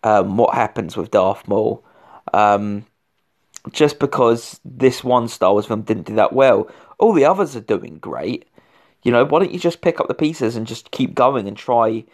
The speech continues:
try better next time? But no, they're just, they're just giving up straight away, and that just seems sad. It seems like, "Oh, it didn't make us billions, so,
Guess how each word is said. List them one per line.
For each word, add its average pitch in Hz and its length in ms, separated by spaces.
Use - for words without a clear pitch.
try 123 180
better 127 320
next - 320
time? 92 400
But 120 140
no, 135 180
they're 131 100
just, - 520
they're 139 80
just 151 240
giving 123 280
up - 180
straight 95 320
away, 95 240
and 107 100
that - 140
just - 180
seems 107 220
sad. 120 260
It - 60
seems 110 240
like, 98 180
"Oh, 107 200
it 113 120
didn't 110 200
make 104 280
us 98 100
billions, 107 720
so, 98 640